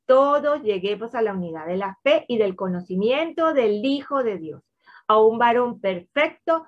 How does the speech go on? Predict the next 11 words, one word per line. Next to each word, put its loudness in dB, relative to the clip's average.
a 0
la -2
medida -6
de -4
la -4
estatura -6
de -2
la -4
plenitud -4
de -6
Cristo". -16